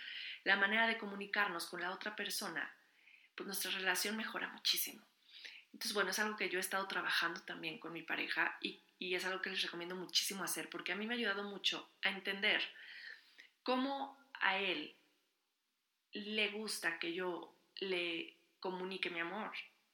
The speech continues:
Y yo le he sabido explicar de alguna manera cómo a mí me gusta que me demuestre su amor.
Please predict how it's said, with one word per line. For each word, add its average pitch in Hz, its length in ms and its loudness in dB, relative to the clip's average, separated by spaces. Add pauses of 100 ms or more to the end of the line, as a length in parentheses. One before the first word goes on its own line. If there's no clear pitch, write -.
(300)
Y 202 260 -4
yo 226 200 2
le 226 480 0 (640)
he 214 100 4
sabido 196 760 0
explicar 180 680 0
de 165 60 2
alguna 165 280 -4
manera 170 400 -4
cómo 214 260 -6
a 214 40 -4
mí 185 120 -8
me 180 120 -8
gusta - 400 -6 (840)
que 185 160 2
me 175 120 -2
demuestre 170 560 0
su - 160 0
amor. - 240 -2